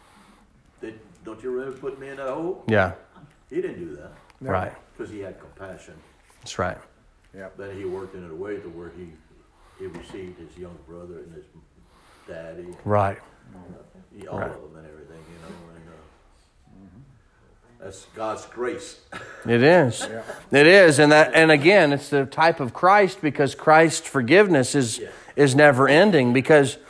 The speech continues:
Speaker 2: there he was, his brothers those brothers hated him. They envied him. Not only that, but later on in this same chapter, they're gonna throw him into a pit. They're gonna sell him for money. They're gonna sell him as a slave.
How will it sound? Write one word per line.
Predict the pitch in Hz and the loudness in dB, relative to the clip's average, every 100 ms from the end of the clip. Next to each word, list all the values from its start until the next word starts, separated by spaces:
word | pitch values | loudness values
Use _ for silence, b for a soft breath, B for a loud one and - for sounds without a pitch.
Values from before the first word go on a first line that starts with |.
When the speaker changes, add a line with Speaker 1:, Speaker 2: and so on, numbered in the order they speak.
| B B B 131 | B B B 2
Speaker 2:
there | 160 180 | 4 6
he | 147 | 4
was, | 135 143 147 165 | 4 6 6 4
his | 139 117 | -2 0
brothers | 151 143 135 127 - B B | 2 4 2 -2 -10 B B
those | - 135 | 0 2
brothers | 123 131 117 - | 4 2 2 2
hated | 156 185 170 | 4 4 2
him. | 180 196 | 0 0
They | 151 131 | -4 -6
envied | - 160 185 202 180 | 0 0 2 0 0
him. | 190 202 208 B B | 2 2 0 B B
Not | 139 156 | 0 2
only | 156 156 143 | 2 2 4
that, | 160 185 | 2 4
but | 165 139 | 2 4
later | 147 156 147 | 4 6 6
on | 156 185 | 6 6
in | 139 | 2
this | 131 131 | 0 -2
same | - 156 147 | 0 2 2
chapter, | 156 156 160 214 226 B B | 2 2 4 2 2 B B
they're | 151 185 | 2 4
gonna | 175 143 | 6 4
throw | - 165 170 | 2 4 4
him | 160 | 2
into | 156 156 143 | -2 0 -2
a | 120 | -2
pit. | - 175 233 - B B | 0 2 2 -2 B B
They're | - 165 | -2 0
gonna | 151 120 | 0 -2
sell | - - 165 185 | -2 2 4 4
him | 196 165 | 2 -2
for | 143 | -2
money. | 127 139 175 226 254 254 B B | 0 4 4 2 0 -6 B B
They're | 156 | 0
gonna | 143 123 | 2 0
sell | - 190 202 | 2 4 6
him | 185 | 4
as | 156 135 | 2 -2
a | |
slave. | 123 - 170 214 240 | -8 0 4 4 2